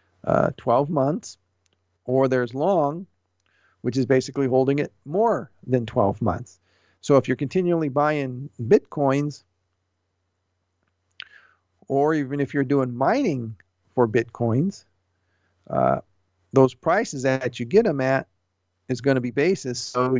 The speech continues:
there could be some actual identification that has to be done when you sell or exchange those, uh, those Bitcoins.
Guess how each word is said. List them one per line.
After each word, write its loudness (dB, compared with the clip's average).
there 2
could -4
be 2
some -4
actual 0
identification 0
that -6
has 2
to -14
be -2
done 0
when 2
you 0
sell 0
or 0
exchange -2
those, -2
uh, -2
those 2
Bitcoins. -2